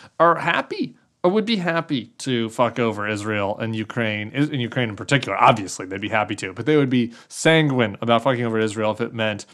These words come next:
political power, if it meant Trump, if it meant stricter border policies. Like, that's what, those are the things that Trump, border, anti-immigrant, culture war, like, that is, those are the motivating factors, not this other, s-, s-, you know, strong defense stuff. And so they just totally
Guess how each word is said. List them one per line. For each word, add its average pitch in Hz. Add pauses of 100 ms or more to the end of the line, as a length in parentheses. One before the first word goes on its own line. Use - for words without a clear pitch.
(120)
political 143
power, 113
if 123
it 117
meant 110
Trump, 117 (240)
if -
it -
meant 113
stricter -
border 104 (200)
policies. 104
Like, 127
that's 170
what, 185
those 185
are 220
the 190
things 151
that 135
Trump, 180 (400)
border, 151
anti-immigrant, 135 (300)
culture 131
war, 113
like, 113
that 156
is, 156
those 160
are 170
the 160
motivating 143
factors, 120
not 123
this 131
other, 113 (320)
s-, - (140)
s-, -
you 139
know, 120
strong 117
defense 127
stuff. - (420)
And 120
so 123
they 156
just 196
totally 151